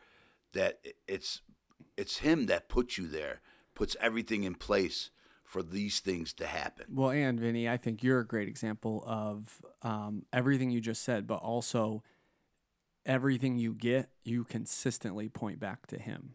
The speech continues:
Speaker 1: Yes.
Speaker 2: And that's why I think he knows he can give it to you. He can trust you with it because you're never going to tout it as, "Look what I did."
Speaker 1: Right.
Speaker 2: But everything from, I mean, like you, you started off saying, your, your poor decisions, your stubbornness, your unwillingness to talk to the doctor, your lies to the doctor.
Speaker 1: Yes,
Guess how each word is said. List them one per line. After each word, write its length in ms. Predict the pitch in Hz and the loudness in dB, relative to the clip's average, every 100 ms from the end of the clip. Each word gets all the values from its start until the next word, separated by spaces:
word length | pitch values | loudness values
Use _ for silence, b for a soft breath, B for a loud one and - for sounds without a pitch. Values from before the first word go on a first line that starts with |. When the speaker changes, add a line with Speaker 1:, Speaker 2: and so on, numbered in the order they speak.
| - | -10
Speaker 1:
Yes. 140 | 82 - | -6 0
Speaker 2:
And 120 | 120 | 2
that's 220 | 120 120 | 2 2
why 180 | 117 104 | 2 0
I 60 | 107 | -2
think 280 | - 107 | -4 -6
he 180 | - 120 | -4 -4
knows 380 | 113 110 104 104 | -2 0 -2 -4
he 120 | - | -8
can 220 | - 101 | -10 -10
give 180 | 95 113 | -6 -4
it 80 | - | -6
to 160 | - - | -8 -8
you. 140 | - | -6
He 120 | 123 | -6
can 120 | 110 95 | -6 0
trust 320 | - 139 - | 4 4 2
you 80 | 113 | -2
with 140 | 107 | -2
it 80 | 92 | -4
because 260 | 110 117 | -4 -4
you're 160 | 107 113 | -2 -2
never 340 | 113 117 120 | 0 0 0
going 280 | 117 110 110 | -2 -2 -4
to 100 | 107 | -6
tout 340 | - 113 110 110 | -4 -2 0 -2
it 140 | 107 - | -6 -6
as, 260 | 107 101 | -6 -4
"Look 240 | 117 113 - | -2 -2 -2
what 180 | 113 | -4
I 220 | 104 110 123 | -2 0 0
did." 460 | 98 85 80 127 - b b b | -2 -6 -6 -10 -18 b b b
Speaker 1:
Right. 160 | 95 | 4
Speaker 2:
But 140 | 123 117 | 4 6
everything 560 | 120 135 123 139 123 | 4 4 2 2 0
from, 360 | - 127 113 107 b b b - | 0 2 2 -2 b b b -2
I 60 | |
mean, 160 | 120 113 | 0 0
like 240 | 113 117 | -2 -2
you, 60 | 120 - - | -6 -8 -6
you 160 | 120 | -4
started 340 | 107 - 117 107 | -2 0 2 2
off 200 | 113 - | 0 -2
saying, 160 | 73 | -6
your, 420 | 120 127 123 117 - | 2 4 4 2 0
your 220 | 120 117 | -2 -2
poor 260 | - 127 123 | 0 0 0
decisions, 560 | 113 120 113 113 110 | 0 -2 -2 -2 -4
your 160 | 110 113 | -4 -4
stubbornness, 920 | - - 120 117 120 113 107 104 - | -4 -2 -2 0 -2 -2 -2 -4 -4
your 240 | 117 113 - | -2 -2 0
unwillingness 640 | 120 120 120 120 117 - | 0 2 2 2 -2 -4
to 100 | - | -6
talk 220 | - 117 | -2 -2
to 80 | - | -2
the 60 | 113 | -2
doctor, 240 | 110 117 | -2 0
your 200 | 117 127 | 0 0
lies 600 | 110 110 117 135 139 120 | 0 0 2 4 2 0
to 100 | 113 | -6
the 160 | 104 - | -6 -6
doctor. 400 | 95 95 - 104 | -6 -6 -6 -2
Speaker 1:
Yes, 420 | 90 82 - | 0 -2 -4